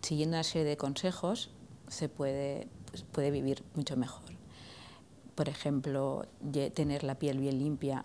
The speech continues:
y siempre muy hidratada, evitar las fuentes de calor, como una exposición prolongada al sol, las estufas, a, baños de agua caliente, aguas termales, sauna,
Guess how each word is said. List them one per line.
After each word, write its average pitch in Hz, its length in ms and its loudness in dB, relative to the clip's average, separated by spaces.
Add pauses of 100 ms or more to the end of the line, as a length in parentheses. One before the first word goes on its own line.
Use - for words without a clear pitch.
y - 80 -6
siempre 139 360 4
muy 143 220 4
hidratada, 170 600 4 (960)
evitar 151 420 6
las 160 220 0
fuentes 147 340 0
de 120 60 0
calor, 175 400 6 (600)
como 135 220 4
una 135 120 4
exposición 139 580 0
prolongada 127 440 0
al 175 100 -4
sol, 180 540 4
las - 180 -4
estufas, 180 840 0 (1600)
a, 139 340 2
baños 143 380 2
de 143 60 -2
agua 139 160 -2
caliente, 170 720 4
aguas 156 280 -2
termales, 175 680 0
sauna, 165 640 0